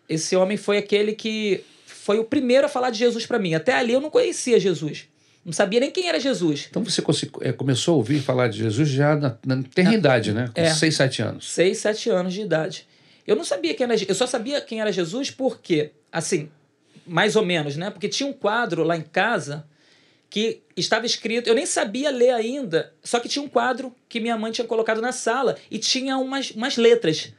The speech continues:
Speaker 1: Aí eu perguntei, "Mãe, o que que é isso aqui? O que que tá escrito nesse quadrinho?" Aí ela falou, "Disse Jesus,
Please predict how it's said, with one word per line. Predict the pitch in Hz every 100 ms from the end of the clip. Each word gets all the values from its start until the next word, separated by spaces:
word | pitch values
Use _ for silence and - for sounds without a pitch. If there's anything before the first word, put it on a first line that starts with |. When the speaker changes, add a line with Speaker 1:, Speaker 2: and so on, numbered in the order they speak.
| _ _ _ _
Speaker 1:
Aí | - 294
eu |
perguntei, | 294 277 277 269
"Mãe, | 262 294
o |
que | 226
que | -
é | -
isso | -
aqui? | -
O | 220
que |
que | 247
tá | -
escrito | - - 254 262 247
nesse | 233 233
quadrinho?" | 226 170 180 165 139 - _ -
Aí | - 160
ela | 190
falou, | 202 226 185 147 - _ _ _ - -
"Disse | 175 269 277
Jesus, | 233 269 175 190 147 -